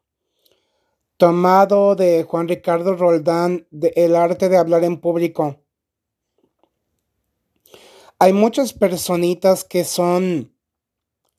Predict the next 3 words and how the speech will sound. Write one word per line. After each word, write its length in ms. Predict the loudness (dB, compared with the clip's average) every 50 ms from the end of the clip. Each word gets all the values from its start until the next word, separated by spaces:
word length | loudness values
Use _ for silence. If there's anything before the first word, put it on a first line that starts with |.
| _ _ _ _ _ _ _ _ _ 0
muy 220 | 4 4 6 6
buenos 560 | 4 4 2 2 2 2 2 0 0 -2 -4 -8
comunicadores, 1300 | -8 -6 -4 -2 -2 -2 -2 -4 -4 -4 -2 0 0 0 0 0 0 -2 -2 -4 -10 -12 -14 -16